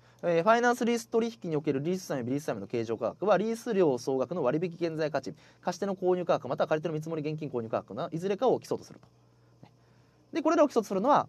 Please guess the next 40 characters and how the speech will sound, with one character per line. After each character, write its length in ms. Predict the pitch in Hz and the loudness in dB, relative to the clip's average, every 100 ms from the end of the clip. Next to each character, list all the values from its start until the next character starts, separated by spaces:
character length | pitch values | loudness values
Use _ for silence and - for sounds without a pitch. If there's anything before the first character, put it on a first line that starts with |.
| - | -2
こ 60 | |
れ 60 | 120 | -4
で 80 | 175 | 0
す 40 | |
ね、 60 | 240 | 0
リ 60 | |
ー 20 | |
ス 140 | 285 311 | 0 -2
資 60 | |
産 220 | - 147 165 | 0 0 2
の 180 | 170 - | 0 0
評 260 | 269 294 | -2 -2
価、 380 | 285 269 262 - _ _ _ _ _ _ _ - | 0 0 0 -4 _ _ _ _ _ _ _ -8
ご 40 | |
め 40 | 160 | -2
ん 20 | |
な 40 | 170 | 2
さ 60 | |
い、 40 | 180 | 4
リ 60 | |
ー 20 | 254 | 4
ス 40 | |
資 40 | 214 | 2
産 100 | 139 | 0
の 40 | |
価 140 | 185 | -2
値 100 | 185 | -2
評 200 | 269 359 | 4 4
価 100 | 196 | 4
が 100 | 214 | 2
重 120 | 160 156 | 2 0
視 40 | |
さ 60 | 110 | -2
れ 60 | |
る 20 | |
と 60 | 90 | -4
あ 40 | |
り 60 | - | -8
ま 60 | - | -14
す。 140 | - | -20